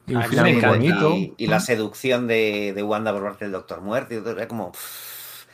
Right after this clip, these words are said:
Speaker 3: me sobra,
Speaker 1: Bueno,
Speaker 3: me
Speaker 1: ¿por qué
Speaker 3: sobraba
Speaker 1: no?
Speaker 3: todo, no sé.
Speaker 1: <laughs>
Speaker 3: Ujú.
Speaker 2: Pues no sé, a mí, por ejemplo, me gusta,
Speaker 1: Mm.
Speaker 2: eh, que se empieza a cocinar aquí el Vengadores contra X-Men. Eh, hay un enfrentamiento
Speaker 1: Ujú.
Speaker 2: entre Magneto y el Doctor Muerte, que si te pones a repasar la historia Marvel,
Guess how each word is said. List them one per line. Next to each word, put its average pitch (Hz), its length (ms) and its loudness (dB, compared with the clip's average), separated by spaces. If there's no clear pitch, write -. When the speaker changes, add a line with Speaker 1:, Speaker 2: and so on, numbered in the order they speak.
Speaker 3:
me 98 80 -10
sobra, 117 220 0
Speaker 1:
Bueno, 269 120 -2
Speaker 3:
me 101 40 -4
Speaker 1:
¿por 117 100 -2
qué 117 80 2
Speaker 3:
sobraba - 200 6
Speaker 1:
no? - 40 -4
Speaker 3:
todo, 101 240 0
no 98 80 -8
sé. 101 140 -8
Speaker 1:
<laughs> - 260 2
Speaker 3:
Ujú. 98 220 -6
Speaker 2:
Pues 117 180 -12
no 135 100 -4
sé, 127 240 0
a 120 80 2
mí, 123 180 0
por 139 120 0
ejemplo, 143 340 0
me 131 100 -2
gusta, 123 600 2
Speaker 1:
Mm. - 80 -16
Speaker 2:
eh, 107 500 -4
que 110 200 -6
se 104 400 -10
empieza 101 300 -6
a - 20 -4
cocinar 120 340 -2
aquí 113 180 -4
el 120 60 -2
Vengadores 117 380 -4
contra 113 240 -6
X-Men. 113 580 -8
Eh, 104 360 -12
hay 123 100 -4
un 123 80 -6
enfrentamiento 123 540 -2
Speaker 1:
Ujú. - 20 0
Speaker 2:
entre 110 160 -6
Magneto 110 680 -6
y 113 80 -10
el 104 120 -8
Doctor 107 340 -8
Muerte, 110 600 -8
que 107 460 -8
si - 180 -14
te 123 100 -10
pones 113 220 -6
a 117 80 -4
repasar 110 420 -6
la 101 120 -10
historia 110 320 -8
Marvel, 107 440 -8